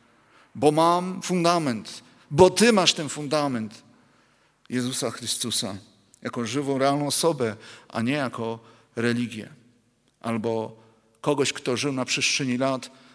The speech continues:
i świętej pamięci. Nie, Jezus zmartwychwstał. Zmartwychwstał, żyje, jest realny tu dziś. Królestwo Boże nie tylko jest wś-, tutaj, wśród nas, ale w nas.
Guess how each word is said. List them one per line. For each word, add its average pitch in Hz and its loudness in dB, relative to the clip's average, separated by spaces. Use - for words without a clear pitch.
i 127 -4
świętej 135 0
pamięci. 117 -2
Nie, 120 -4
Jezus 123 -4
zmartwychwstał. 117 -6
Zmartwychwstał, 120 -6
żyje, 117 -4
jest 113 -6
realny 110 -2
tu 113 -8
dziś. - -8
Królestwo 127 -2
Boże 123 0
nie 123 0
tylko 135 -6
jest 113 -4
wś-, - -14
tutaj, 131 -4
wśród - -6
nas, 135 -4
ale 110 -10
w 113 -10
nas. - 2